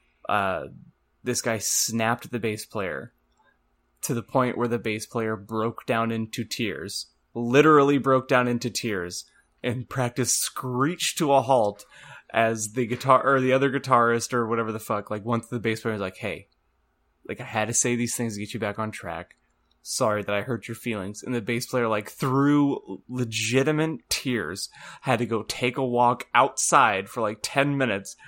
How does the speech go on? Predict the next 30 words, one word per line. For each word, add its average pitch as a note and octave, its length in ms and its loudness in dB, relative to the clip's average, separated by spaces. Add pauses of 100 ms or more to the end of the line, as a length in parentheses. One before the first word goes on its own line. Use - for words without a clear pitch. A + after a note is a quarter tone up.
(160)
and B2 160 2
then A#2+ 140 0
come C3+ 260 4
back B2+ 280 2
in, B2 200 2
and A2 80 0
everyone B2 260 0
kinda A#2+ 240 0
gave B2+ 240 2
him B2+ 80 -2
the A#2+ 80 2
whole, A#2+ 240 0
like, A2+ 380 -4 (500)
pat D3 200 4
on B2+ 120 4
the C3 60 2
back, C3+ 160 -4
like, B2 140 -12 (280)
"Are D#3+ 60 -4
you D#3+ 160 -10
ready G3+ 220 0
to G3 100 -6
play - 260 -4
your F#3 160 0
three F#3+ 380 0
notes F#3+ 340 0
now, G#3 180 2
little G#3+ 200 0
guy?" G#3 440 0
<laughs> G#3+ 60 -4